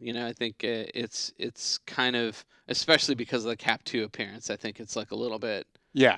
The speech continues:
Speaker 1: it's gonna be a little bit jarring, but maybe, I mean, th-, th-, they're gonna have to do that thing where he looks at a picture of himself, you know, and
Speaker 2: Boy,
Speaker 1: he's
Speaker 2: I've
Speaker 1: like,
Speaker 2: really
Speaker 1: "Oh,
Speaker 2: aged."
Speaker 1: boy,
Speaker 2: <laughs>
Speaker 1: those were the good old days, weren't they?
Speaker 2: <laughs> Then he pours a scotch. Uh, but yeah, I mean, uh, for all we know, um,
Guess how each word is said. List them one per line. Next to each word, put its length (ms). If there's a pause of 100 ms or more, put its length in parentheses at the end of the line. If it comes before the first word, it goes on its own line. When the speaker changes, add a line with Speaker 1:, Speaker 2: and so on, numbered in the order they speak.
(120)
Speaker 1:
it's 100
gonna 120
be 40
a 60
little 160
bit 100
jarring, 400
but 180
maybe, 240
I 140
mean, 220
th-, 140 (340)
th-, 160
they're 160
gonna 200
have 200
to 100
do 140
that 180
thing 200
where 120
he 80
looks 260
at 80
a 60
picture 340
of 80
himself, 560
you 80
know, 180
and 60
Speaker 2:
Boy, 140
Speaker 1:
he's 80
Speaker 2:
I've 160
Speaker 1:
like, 40
Speaker 2:
really 460
Speaker 1:
"Oh, 460
Speaker 2:
aged." 160
Speaker 1:
boy, 480
Speaker 2:
<laughs> 40
Speaker 1:
those 260
were 80
the 80
good 180
old 240
days, 680
weren't 320
they? 320 (460)
Speaker 2:
<laughs> 420
Then 140
he 40
pours 320
a 60
scotch. 440 (360)
Uh, 320
but 240
yeah, 260
I 80
mean, 320
uh, 240
for 160
all 180
we 120
know, 420
um, 520